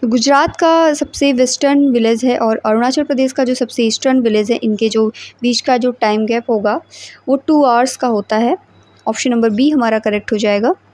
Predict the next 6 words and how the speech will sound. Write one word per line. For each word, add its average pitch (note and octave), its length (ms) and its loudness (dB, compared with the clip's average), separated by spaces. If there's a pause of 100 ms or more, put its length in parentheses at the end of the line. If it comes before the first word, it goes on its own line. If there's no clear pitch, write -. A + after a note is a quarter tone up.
(720)
Next B3+ 200 -2
question, D#4 380 0 (300)
consider C#4+ 400 2
the E4 100 0
following C#4 420 2
statement. B3 680 -2